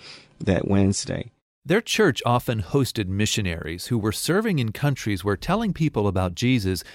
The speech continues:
Speaker 2: could get you arrested, beaten, or even killed. And Greg remembers wondering why, in his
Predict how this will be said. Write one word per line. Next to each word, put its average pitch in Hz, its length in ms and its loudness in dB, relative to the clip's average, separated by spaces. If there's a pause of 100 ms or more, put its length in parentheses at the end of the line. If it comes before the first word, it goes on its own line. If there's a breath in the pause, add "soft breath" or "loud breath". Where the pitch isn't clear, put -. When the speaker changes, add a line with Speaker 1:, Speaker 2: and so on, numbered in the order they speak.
(260 loud breath)
Speaker 2:
could 110 160 -4
get 170 220 0
you 160 120 0
arrested, 101 920 0
beaten, 156 400 0
or 110 140 -2
even 127 260 0
killed. 120 540 0 (500 soft breath)
And 95 120 -6
Greg 202 340 -2
remembers 131 480 2
wondering 98 560 0
why, 107 500 2
in 101 200 0
his 165 340 2